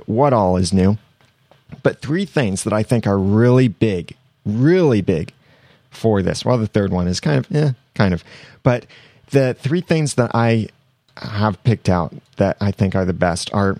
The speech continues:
number one, keyboard shortcuts for effects and plugins. This means anything under the effects menu can now have its own keyboard shortcut.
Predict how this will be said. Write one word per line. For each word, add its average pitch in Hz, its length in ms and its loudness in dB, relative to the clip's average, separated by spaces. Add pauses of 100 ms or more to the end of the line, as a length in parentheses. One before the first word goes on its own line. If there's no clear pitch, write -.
(120)
number 113 300 2
one, 98 380 -2
keyboard 147 560 0
shortcuts - 760 -2
for 107 220 -2
effects - 540 -4 (120)
and 107 360 2
plugins. 98 680 -2 (400)
This 143 280 0
means 123 340 0 (140)
anything 143 640 2 (100)
under 117 440 2
the 107 240 2
effects - 440 -4
menu 95 540 0 (680)
can 104 260 2
now 107 380 2
have 104 680 0 (400)
its - 280 -4 (100)
own 101 460 0 (400)
keyboard 104 440 0
shortcut. - 520 -2